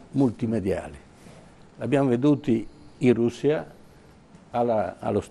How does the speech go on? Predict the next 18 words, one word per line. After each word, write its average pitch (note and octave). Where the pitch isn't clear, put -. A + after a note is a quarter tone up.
alla, G2
alla, F2+
in A2
Svizzera, A#2
alla, F#2
all'archivio G#2+
di F#2
Stato G#2+
svizzero. A#2
Quindi E3
abbiamo E3
dei A2+
archivi D3+
che E3+
contengono E3
centinaia D3
di A#2+
terabyte F#2